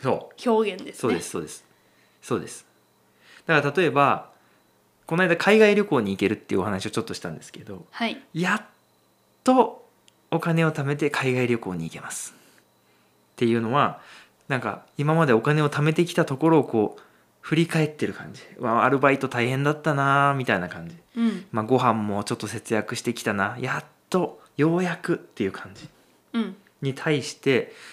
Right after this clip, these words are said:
Speaker 1: いよいよはもうそっちのことは忘れて、もうチケット買ったし、もういよいよ出発なんですよってこっち見てる感じ
Speaker 2: そうだね。
Speaker 1: です。
Speaker 2: はい。
Speaker 1: はい。どうでしょう？
Speaker 2: <laughs>
Speaker 1: いや、このシリーズね、めちゃくちゃ難しいよ。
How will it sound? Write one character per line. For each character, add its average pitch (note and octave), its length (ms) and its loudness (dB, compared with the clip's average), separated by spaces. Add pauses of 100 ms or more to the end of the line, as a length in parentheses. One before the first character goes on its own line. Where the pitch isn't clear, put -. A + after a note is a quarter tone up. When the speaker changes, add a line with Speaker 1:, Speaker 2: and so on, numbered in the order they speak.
(120)
Speaker 1:
い E3 100 -2
よ A#3+ 160 6
い F#3 80 4
よ G2 160 2
は G2 300 0
も A#2+ 80 -4
う - 20 -6
そ C3+ 120 -2
っ D3 40 -4
ち F#3 120 -6
の G#3+ 100 4
こ A3 60 4
と B2+ 120 6
は E2+ 80 0
忘 A#2 140 -8
れ G#2+ 80 -4
て、 A2 220 2
も A2+ 140 -2
う G#2 60 -6
チ - 140 -8
ケ A3+ 100 6
ッ D#3 100 2
ト C3+ 100 -2
買 G#2 120 -4
っ - 80 -14
た B2+ 140 -8
し、 A2 280 -2 (240)
も D#3 120 2
う C#3+ 40 6
い E3 80 4
よ B3 140 6
い A#3+ 60 2
よ D#3+ 80 2
出 D3+ 280 -2
発 B3+ 220 0
な B3+ 140 -2
ん B3 80 -2
で A3 80 -2
す F3+ 160 -2
よ C#3+ 80 2
っ - 80 -6
て B2 100 -6
こ - 140 -4
っ D3 100 -4
ち - 140 -8
見 C3+ 120 -6
て C3 120 0
る F2 80 -6
感 - 180 -16
じ D3 140 -18 (180)
Speaker 2:
そ D#4 180 -2
う C#4 40 -2
だ E3 120 -6
ね。 F#2+ 300 -8
Speaker 1:
で A#2 100 -2
す。 - 520 -8
Speaker 2:
は B3 240 0
い。 F3+ 200 -2
Speaker 1:
は - 120 -6
い。 - 120 -2 (540)
ど C3 120 2
う B2 40 2
で G#2+ 80 -2
し - 120 -4
ょ E2 200 -6
う？ - 560 -16
Speaker 2:
<laughs> - 1040 0
Speaker 1:
い - 40 -8
や、 G#2+ 40 -6
こ E3+ 160 -2
の A3+ 100 2
シ A#3+ 180 0
リ B3 160 2
ー D#3+ 60 -2
ズ A#2 100 -6
ね、 G2 140 -4
め A2 180 -4
ち - 100 2
ゃ F3+ 40 2
く G3+ 120 0
ち G#3 80 4
ゃ - 20 8
難 F#3 340 0
し E3 220 -4
い - 40 -4
よ。 - 80 -8